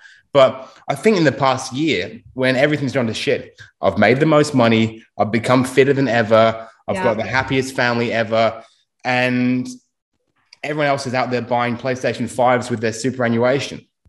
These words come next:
Speaker 2: Yeah, but do you feel as though, uh, that's because your circle changed?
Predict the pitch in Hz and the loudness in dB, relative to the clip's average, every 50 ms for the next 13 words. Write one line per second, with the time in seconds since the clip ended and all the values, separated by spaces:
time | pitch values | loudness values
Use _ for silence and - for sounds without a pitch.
0 | - - - 277 320 381 370 370 370 320 294 - 370 370 381 392 - 392 427 508 | -18 -8 -2 0 2 4 4 4 4 4 4 4 4 2 2 2 0 0 2 4
1 | 554 523 330 302 311 294 277 277 269 254 - - _ - 233 240 269 269 262 262 | 4 4 4 6 6 6 6 6 4 0 -6 -12 _ -12 -2 0 2 2 4 2
2 | - - - 294 - 294 277 233 240 226 - - 202 196 196 - - 269 269 - | 0 0 -2 -2 0 0 0 0 -2 -6 -4 -6 -6 -6 -6 -6 -6 -6 -4 -2
3 | 269 294 - 554 523 - - - | -4 -4 -4 -6 -12 -18 -20 -20